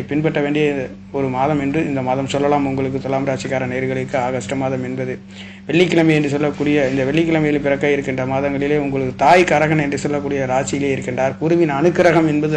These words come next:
ராசியை பார்க்க இருக்கின்றது. அப்ப சகலவிதமான தோஷங்களை போக்கி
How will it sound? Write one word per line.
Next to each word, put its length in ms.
ராசியை 380
பார்க்க 300
இருக்கின்றது. 420
அப்ப 220
சகலவிதமான 720
தோஷங்களை 460
போக்கி 280